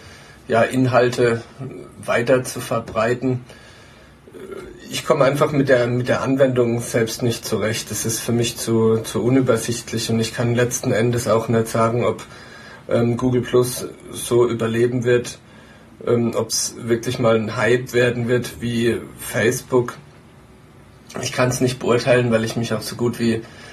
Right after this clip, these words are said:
wie gar nicht damit beschäftige. Ich hab, ähm, für alle jetzt bereits genannten und für die folgenden, äh, sozialen Netzwerke, da hab ich mich schlau gemacht und pflegt es auch, weil ich mir denk, wenn ich was mach, dann muss ich's richtig machen. Das ist sowieso,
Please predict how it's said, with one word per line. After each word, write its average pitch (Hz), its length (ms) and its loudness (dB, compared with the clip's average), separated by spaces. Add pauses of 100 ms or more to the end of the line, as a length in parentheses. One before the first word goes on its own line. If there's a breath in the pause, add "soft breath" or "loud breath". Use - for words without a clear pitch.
(160 loud breath)
wie 117 80 -4
gar 113 180 4
nicht 117 200 2
damit 113 240 2
beschäftige. 110 640 -2
Ich 104 200 -6
hab, 113 140 -2 (260)
ähm, 107 480 -6 (100)
für 110 360 -2 (100)
alle 110 380 2 (520 loud breath)
jetzt - 220 -8
bereits 110 360 0
genannten 127 480 2
und 123 280 2 (200)
für - 160 -8
die 117 100 -2
folgenden, 120 720 2
äh, 117 400 0 (100)
sozialen 113 580 -2
Netzwerke, 117 720 0 (720 loud breath)
da 117 120 4
hab 123 80 4
ich 131 140 0
mich 120 140 -2
schlau 120 280 4
gemacht 131 360 2
und 113 380 -4
pflegt 123 340 0
es - 140 -8
auch, 117 300 2 (600 loud breath)
weil 120 160 0
ich 123 140 -2
mir 113 100 2
denk, 117 300 2 (160)
wenn 117 160 2
ich 127 140 0
was 120 180 0
mach, 117 220 0
dann 113 420 -2
muss 120 240 -4
ich's 113 180 -6
richtig 123 340 -2
machen. 123 260 2
Das 110 180 -4
ist - 100 -6
sowieso, 117 540 2